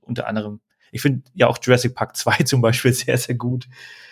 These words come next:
Und, äh, deswegen hat der Film für mich immer so seinen Charme, funktioniert im Großen und Ganzen auch, äh, recht gut.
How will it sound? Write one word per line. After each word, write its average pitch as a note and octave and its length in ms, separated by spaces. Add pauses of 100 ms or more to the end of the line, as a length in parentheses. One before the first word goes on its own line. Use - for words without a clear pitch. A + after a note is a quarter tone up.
(680)
Und, A#2 720
äh, A2 380
deswegen B2+ 680
hat - 260
der D#3 100
Film D#3 360
für D#3 140
mich D3 420 (420)
immer D3+ 200
so C#3+ 140
seinen B2+ 200
Charme, F#3+ 720
funktioniert D3+ 680
im C#3+ 200
Großen C3 460
und A#2+ 160
Ganzen F3+ 460
auch, F3 480
äh, - 60
recht C#3+ 580
gut. G#3 360